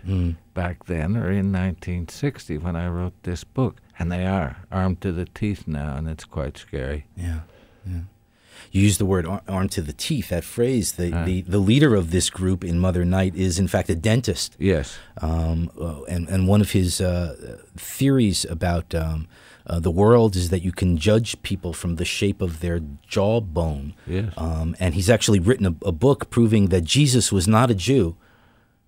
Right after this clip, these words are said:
Speaker 1: because, um, uh, in all of the, uh, the paintings, the depictions of him over the
Speaker 2: Yeah.
Speaker 1: centuries, there's never been a, a, a Jewish jawbone. He's always had a very Aryan jawbone.
Speaker 2: Yeah.
Speaker 1: And this is, this is the guy who's the head of this group, <laughs> right?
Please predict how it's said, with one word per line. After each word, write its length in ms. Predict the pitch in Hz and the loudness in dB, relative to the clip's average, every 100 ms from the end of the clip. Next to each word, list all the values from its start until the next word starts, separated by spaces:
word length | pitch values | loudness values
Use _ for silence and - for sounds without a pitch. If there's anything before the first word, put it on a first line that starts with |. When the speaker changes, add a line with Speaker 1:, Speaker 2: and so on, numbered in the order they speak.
| 110 | -2
Speaker 1:
because, 500 | 104 90 104 98 - | 0 4 4 4 4
um, 360 | 98 92 92 92 | 4 4 2 0
uh, 400 | - 87 85 82 78 - 65 50 | -2 -2 -2 -4 -8 -14 -16 -6
in 180 | 95 | -2
all 280 | 95 104 120 | 2 4 6
of 180 | 110 92 | 4 2
the, 300 | 101 95 92 | 0 2 2
uh, 220 | 90 87 78 - - | 0 -2 -6 -16 -6
the 160 | 85 | -4
paintings, 520 | 85 139 139 107 87 95 | 0 2 4 2 -2 -4
the 100 | 87 | -6
depictions 580 | - - 135 - 92 | -6 -4 -2 2 2
of 120 | 90 87 | 2 0
him 120 | 87 | 0
over 160 | 90 | 0
the 80 | 87 | 0
Speaker 2:
Yeah. 60 | 87 | 2
Speaker 1:
centuries, 460 | 113 104 101 87 - | 2 2 2 0 0
there's 180 | 85 | 0
never 220 | 101 92 92 | 0 0 0
been 240 | 104 95 | 0 0
a, 420 | 90 85 80 82 - | 0 -2 -6 -6 -4
a, 60 | |
a 20 | 107 | -2
Jewish 360 | 90 104 - | 2 2 2
jawbone. 480 | - 95 90 80 69 | 0 0 0 -4 -6
He's 120 | 76 | -6
always 160 | 82 87 | -6 -4
had 140 | 92 | -4
a 20 | |
very 180 | 78 82 | -4 -4
Aryan 460 | 90 87 101 82 80 | -4 -2 -2 -4 -8
jawbone. 420 | - 78 76 78 | -8 -10 -8 -6
Speaker 2:
Yeah. 120 | 82 | -4
Speaker 1:
And 240 | 87 69 85 - - - | -4 -8 -12 -16 -14 -6
this 120 | - | 0
is, 120 | 98 | 0
this 160 | 127 131 | 0 -2
is 60 | 131 | 2
the 40 | |
guy 140 | 123 113 | 4 4
who's 120 | 101 | 4
the 100 | 107 | 2
head 200 | 147 143 | 6 6
of 160 | 127 110 | 6 2
this 160 | 107 | 0
group, 340 | - 120 127 120 | 0 2 4 6
<laughs> 360 | - - 120 | 4 2 -2
right? 140 | 139 | -2